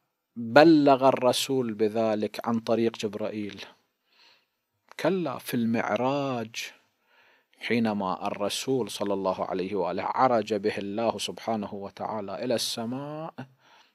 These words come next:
هناك كلم الله سبحانه وتعالى رسوله محمدا صلى الله عليه وآله بخلق الصوت، فبلغه بإمامة الأئمة عليهم الصلاة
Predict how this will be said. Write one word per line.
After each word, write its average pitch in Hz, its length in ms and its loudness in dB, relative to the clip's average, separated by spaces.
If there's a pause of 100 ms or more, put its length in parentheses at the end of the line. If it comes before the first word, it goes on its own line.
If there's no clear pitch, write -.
(920)
هناك 143 840 -2 (640)
كلم 120 520 4
الله 101 360 -6
سبحانه 98 540 -8
وتعالى 98 600 -8
رسوله 98 600 -6
محمدا 131 720 -6 (320)
صلى 107 280 -4
الله 104 260 -4
عليه 98 300 -2
وآله 110 260 -6
بخلق 107 440 -6
الصوت، - 720 -6 (1500)
فبلغه 110 920 -4
بإمامة 113 1120 -4 (100)
الأئمة 104 640 -4
عليهم 95 380 -8
الصلاة 101 400 -10